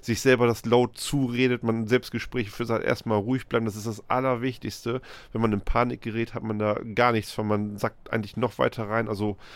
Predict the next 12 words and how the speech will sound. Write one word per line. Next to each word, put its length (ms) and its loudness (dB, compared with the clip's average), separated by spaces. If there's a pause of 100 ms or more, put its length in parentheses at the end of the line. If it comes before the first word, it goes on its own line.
(120)
nicht 240 -4
rumzappeln, 760 0 (260)
sondern 220 0
versuchen, 440 -2
da 100 2
wieder 180 4
rauszukriegen, 840 0
die 100 -6
Fläche 320 -6
groß 340 -6
zu 140 -8
machen. 380 -6